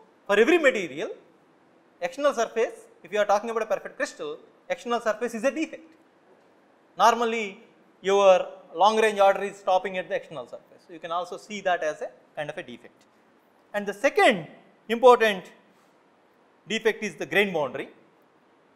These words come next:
So here you can see a micrograph. So the scale here is thirty micrometers,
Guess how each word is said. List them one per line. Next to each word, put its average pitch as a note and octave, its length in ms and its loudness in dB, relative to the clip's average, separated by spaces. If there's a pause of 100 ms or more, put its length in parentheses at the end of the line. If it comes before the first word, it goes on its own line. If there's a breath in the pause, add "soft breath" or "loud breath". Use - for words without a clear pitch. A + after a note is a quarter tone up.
So F#3 140 2
here A3 240 6
you G#3+ 120 0
can G3 160 -8
see G#3+ 180 -6
a G3 60 2
micrograph. F3+ 520 0 (440)
So D#3+ 160 -6
the D#3 100 -4
scale G3+ 360 0
here F#3+ 180 -4
is F3+ 140 -6
thirty F3+ 300 -4
micrometers, C#3+ 1800 -10